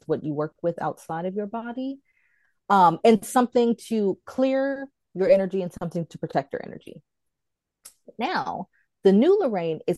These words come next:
kind of looking at things a little bit differently. I think, you know, I really came up in the days of spirituality and magic where everyone was doing everything, right? It was just like, do all the things. You had to be an astrologer and, and a witch, and,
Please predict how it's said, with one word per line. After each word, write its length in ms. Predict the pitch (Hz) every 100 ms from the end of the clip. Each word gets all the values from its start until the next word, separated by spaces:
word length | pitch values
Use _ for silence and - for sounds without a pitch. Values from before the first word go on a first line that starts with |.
| -
kind 180 | - 185
of 100 | 165
looking 240 | 185 180
at 160 | 156 -
things 280 | 165 160 -
a 40 |
little 160 | 160 156
bit 180 | - 175
differently. 520 | 262 - 160 - 202
I 100 | 160 156
think, 300 | 196 185 - _ _ _ _
you 120 | 175
know, 160 | 170 156
I 160 | 175
really 280 | 202 214 190
came 400 | - - 196 190
up 200 | 185 185 -
in 200 | 180 165
the 80 | 160
days 420 | 170 165 165 160
of 80 | 160
spirituality 960 | _ 165 165 - 170 160 156 156 151
and 100 | 151
magic 380 | 160 160 165 160
where 360 | 156 151 143 - _ _ _
everyone 400 | 240 214 214 196
was 100 | 180
doing 240 | 180 160 -
everything, 440 | 160 120 113 127
right? 200 | 156 160
It 40 | 165
was 120 | 156
just 180 | 156 -
like, 180 | 151
do 160 | - 160 _
all 300 | 233 233 220
the 100 | 196
things. 380 | - 156 - -
You 60 | 165
had 200 | 165 151
to 60 | 156
be 140 | 156
an 80 | 147
astrologer 680 | 143 - 240 226 185 180 165
and, 280 | 160 160 156
and 500 | - 160 156 156 -
a 80 | 185
witch, 320 | 202 247 -
and, 280 | 185 165